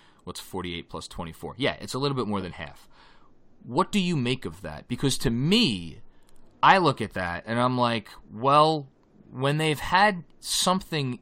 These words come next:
even resembling a, a league average point guard, they've been an above average offense this year in this short time that we have seen this team produce. So I don't know,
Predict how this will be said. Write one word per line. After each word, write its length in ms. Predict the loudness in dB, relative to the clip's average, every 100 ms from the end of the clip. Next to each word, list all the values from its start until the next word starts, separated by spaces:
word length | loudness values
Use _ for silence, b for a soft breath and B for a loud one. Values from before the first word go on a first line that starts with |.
| _
even 420 | -2 2 2 2
resembling 920 | 0 -2 -2 0 0 0 -2 -2 -6 -12 -20 b b b b
a, 160 | 0 0 -2
a 80 | -2
league 380 | 0 0 -2 -2
average 380 | -4 -6 -10 -8
point 240 | -8 -6
guard, 320 | -8 -10 -12 -20 _ _ _ _ 0
they've 220 | 0 2
been 180 | 0 0
an 100 | -2
above 320 | 0 0 0
average 300 | 0 -2 -4
offense 440 | -4 -6 -8 -10
this 240 | -12 -10 -6
year 160 | -6
in 120 | -4
this 100 | -4
short 400 | -4 -4 -4 -4
time 340 | -6 -4 -2 -4
that 180 | -6 -6
we 140 | -6
have 160 | -6 -8
seen 200 | -8 -8
this 160 | -8
team 220 | -10 -10
produce. 380 | -10 -12 -8 -6
So 340 | -4 -2 -2 -6 b b b b -8
I 80 | -4
don't 200 | -2 0
know, 440 | 0 0 -2 -6